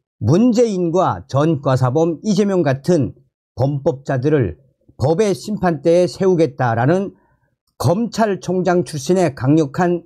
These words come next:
의지로 나는 윤석열을 찍었던 사람이다. 그런데 윤석열이가 문재인과 관련된 수사를 하지 말라고? 이게 무슨 말은 하늘의 날벼락.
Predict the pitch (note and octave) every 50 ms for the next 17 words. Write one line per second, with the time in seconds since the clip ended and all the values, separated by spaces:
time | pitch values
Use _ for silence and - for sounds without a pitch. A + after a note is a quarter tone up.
0 | _ - A3+ B3+ C4 B3+ F#3+ D#3+ E3 E3+ F3 F#3 D3 G2+ D2+ - _ _ _ _
1 | _ _ _ _ _ _ _ - G#2+ A2+ C3 D3+ E3 F3 F#3 F#3 - - _ _
2 | _ - C3 D#3 F3 E3 F3+ E3 E3 D#3+ D3+ D3 D#3+ E3 E3 - - - - E3
3 | F3 D3+ C3 - D#3 D3+ D3 - A#2+ A2+ A2+ A2+ A2 G2+ F2 E2+ D#2 D2+ E2 -
4 | _ - - C3 C#3+ C#3+ C#3 C3+ C3+ A#2 F#2 - - _ _ _ _ _ _ _
5 | _ _ _ _ _ _ _ _ - C3 D#3+ G3 G3+ F#3+ G#3 G3+ G3 F#3 F3 E3
6 | F3+ E3 F3 C#3+ A2+ G2 F2+ - A2 A2 C#3 E3+ F3 C#3+ E3 D#3+ D#3 D#3 D#3+ D3+
7 | C#3 B2+ - B2+ C3 C3+ C#3+ D3 C3 C3 A#2 G#2 F#2 - - D#3+ C#3 F3 F3 C#3
8 | C3 A2+ F#2+ - - C#3+ D3 C3 C3 B2+ G#2 F2 F2 D#2+ F#2+ A2 B2+ C#3 D#3+ E3
9 | E3 F3 F#3 F#3 F#3+ G3 - _ _ _ _ _ _ _ _ _ _ _ _ _
10 | _ _ _ _ _ _ _ _ _ - F3 F3+ F3+ D3+ G#3 A#3 A#3+ A#3+ B3 -
11 | - - C#3 C3+ D#3+ E3+ - - A3+ G#3+ E3 A2 F2+ - _ _ _ _ _ _
12 | _ _ _ - G2+ G#2+ C3 D3 D#3 D#3+ F3 G3 G3 F#3 D#3+ C3 C3+ D3+ E3 E3+
13 | D#3+ F3 E3+ E3 D#3+ - _ _ - C#3+ B2 C3 C3+ C3 C3 B2+ A#2+ B2 A#2 G#2+
14 | F#2 F2+ _